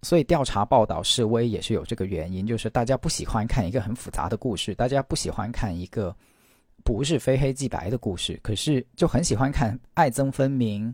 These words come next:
非黑即白的这种很简单的故事，可是这是很危险的。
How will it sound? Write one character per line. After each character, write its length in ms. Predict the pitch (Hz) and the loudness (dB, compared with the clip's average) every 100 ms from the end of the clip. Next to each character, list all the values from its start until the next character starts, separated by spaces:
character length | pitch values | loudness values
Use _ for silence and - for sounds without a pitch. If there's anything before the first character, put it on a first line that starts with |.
| - - | -8 -2
非 180 | - 139 | 2 2
黑 140 | 139 | 2
即 160 | - 180 | 0 0
白 260 | - - | 0 2
的 100 | 127 | 0
这 160 | 113 120 | 0 0
种 320 | 107 80 113 - _ | -2 -4 -8 -16 _
很 160 | - 143 | -2 0
简 240 | - - | 4 2
单 220 | 95 120 175 | 2 0 0
的 80 | |
故 160 | - 82 | -4 -6
事， 180 | - - | -8 -10
可 100 | - | -6
是 140 | 107 151 | -4 -2
这 120 | 160 | -2
是 100 | 147 | -2
很 180 | 123 92 | -2 0
危 180 | 131 170 | 0 2
险 320 | - 92 78 | -2 -4 -10
的。 160 | - | -16